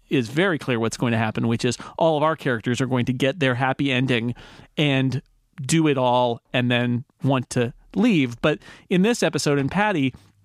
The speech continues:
they do exactly what Glenn said, which is they solve the good place, which is you need to be able to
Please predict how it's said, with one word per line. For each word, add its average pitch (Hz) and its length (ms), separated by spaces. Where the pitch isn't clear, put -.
they 156 280
do 160 200
exactly 143 300
what 170 140
Glenn 165 200
said, 131 260
which 127 180
is 123 180
they 147 160
solve 151 680
the 151 80
good 190 160
place, 117 360
which 139 220
is 127 400
you 160 160
need 165 420
to 165 220
be 160 300
able 143 340
to 143 380